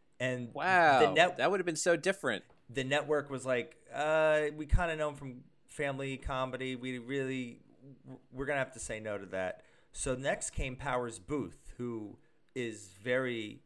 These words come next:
Speaker 1: a, a great character actor, villainous. Um, I think f-, just for a case of, he was the head of the World Council in the Avengers, just for a baseline. Um, but he got sick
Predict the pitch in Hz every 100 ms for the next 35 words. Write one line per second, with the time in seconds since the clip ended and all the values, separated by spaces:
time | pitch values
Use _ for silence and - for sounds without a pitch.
0 | _ _ _ _ _ _ _ 147 135 143
1 | 139 143 151 143 127 123 123 120 120 -
2 | 117 113 117 104 127 123 131 139 - -
3 | - - _ _ _ _ _ 113 110 104
4 | 101 101 101 - - - - - 113 -
5 | - - 131 - 131 127 117 123 113 110
6 | 127 131 123 117 - - - 127 127 127
7 | 123 107 120 123 120 107 - - _ -
8 | 127 123 - 127 120 110 107 113 104 110
9 | 113 120 123 127 123 120 - - 123 -
10 | - - 123 120 117 110 - - 113 -
11 | 123 - 143 131 131 131 _ _ _ _
12 | - 120 120 120 120 113 110 - _ _
13 | _ _ _ _ - 135 156 156 143 -
14 | - - 156 - - -